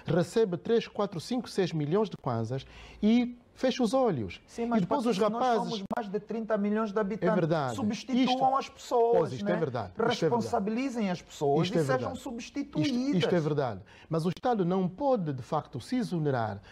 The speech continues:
Speaker 1: desta responsabilidade de cuidar dos angolanos. Porque a gente, quando
Speaker 2: Sim,
Speaker 1: olha para aqueles
Speaker 2: claro,
Speaker 1: jovens,
Speaker 2: claro.
Speaker 1: e uma parte considerável dos jovens que trabalham,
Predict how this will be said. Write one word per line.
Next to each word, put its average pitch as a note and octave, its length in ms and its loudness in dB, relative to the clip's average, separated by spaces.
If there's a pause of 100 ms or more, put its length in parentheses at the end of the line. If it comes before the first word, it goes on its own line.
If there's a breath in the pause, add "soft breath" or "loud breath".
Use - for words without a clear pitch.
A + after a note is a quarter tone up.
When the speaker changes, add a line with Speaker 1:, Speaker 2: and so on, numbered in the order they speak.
(220 loud breath)
Speaker 1:
desta G#3 260 2
responsabilidade D#3+ 680 -2
de G#3 100 -4
cuidar G#3+ 380 0
dos C#3 200 -2
angolanos. G#2+ 520 -6 (220 loud breath)
Porque - 140 -2
a C#4+ 60 2
gente, D4+ 180 0
quando C4 180 2
Speaker 2:
Sim, G3+ 40 4
Speaker 1:
olha G#3 180 4
para D#3 120 -4
aqueles D3+ 300 0
Speaker 2:
claro, B2+ 160 2
Speaker 1:
jovens, G#2+ 240 -6 (140 loud breath)
Speaker 2:
claro. - 180 -2
Speaker 1:
e B3 60 6
uma C#4 160 4
parte C4 300 0
considerável G3+ 440 0
dos D#3+ 160 -2
jovens E3+ 320 0
que - 60 -18
trabalham, C3+ 540 -2